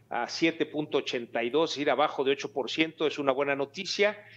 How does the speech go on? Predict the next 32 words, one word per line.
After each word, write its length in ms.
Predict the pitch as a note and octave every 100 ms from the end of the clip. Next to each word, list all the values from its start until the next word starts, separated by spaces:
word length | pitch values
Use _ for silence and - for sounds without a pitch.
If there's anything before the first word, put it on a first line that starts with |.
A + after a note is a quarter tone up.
| -
y 80 | G3
es 100 | G#3+
reflejo 540 | G#3+ D#3+ G#3 G#3 G3+
del 480 | E3 D3 C#3 C#3+ C3+
acuerdo 340 | B2+ F3+ F3+
de 60 | D#3+
unidad 360 | C3+ B2+ D3 E3+
entre 180 | D#3+ C3
el 60 |
gobierno 420 | A#2 B2 D3+ E3 D3
y 80 |
la 60 | B2+
iniciativa 500 | A#2+ - - D3 A2+
privada, 600 | B2+ C3+ C#3 C#3+ D3+ - - _ _
en 200 | C3 A#2+
donde, 760 | C3 C3 B2 B2+ B2+ - - _ -
pues, 120 | B2
llevamos 380 | C3+ D3+ D#3+ C#3
ya 260 | D3 D3+ D#3
un 180 | C#3+
año, 440 | D#3 G3 E3+ D3 D3+ -
eh, 220 | D3 C#3
en 160 | C#3+ C3+
este 340 | C#3+ - C3+
acuerdo 540 | C3+ - D#3+ F3+ F#3 F3+
y 20 |
se 120 | F3
ha 100 | E3+
podido 280 | E3+ F#3 F#3
contener 540 | C#3+ C3 C#3 C3+ F3+
la 80 | E3+
inflación. 640 | B2+ C3 - D#3+ F#3+ A3+